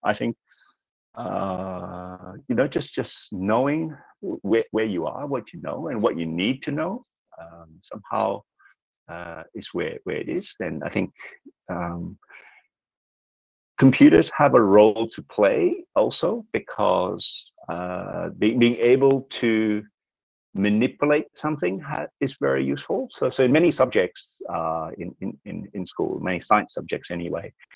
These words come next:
you, you have labs, right? You, you, you, you get to go into the chemistry. So you learn about chemistry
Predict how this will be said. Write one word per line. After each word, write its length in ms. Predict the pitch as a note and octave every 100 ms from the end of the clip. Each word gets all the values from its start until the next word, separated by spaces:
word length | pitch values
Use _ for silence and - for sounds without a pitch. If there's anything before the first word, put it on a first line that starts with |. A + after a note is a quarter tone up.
| - - _ -
you, 100 | G#2+ G#2+
you 80 | A2+
have 160 | A2+ -
labs, 520 | F2+ E2 - - - - _ _
right? 260 | G2 B2+ C#3
You, 160 | F#2 E2+ _ _ _ _ -
you, 180 | G2+ -
you, 140 | A3 -
you 140 | A#2+
get 260 | A2+ C#3+ C#3
to 60 | G#2+
go 220 | B2 B2
into 220 | G#2+ G#2+
the 80 | F2+
chemistry. 440 | - C3+ - C3 -
So 120 | - C3+
you 140 | B2
learn 320 | B2 C#3+ D#3
about 380 | C#3+ B2+ A#2 -
chemistry 920 | - C#3 C3+ - D#3+ D3 C#3+ C3+ C#3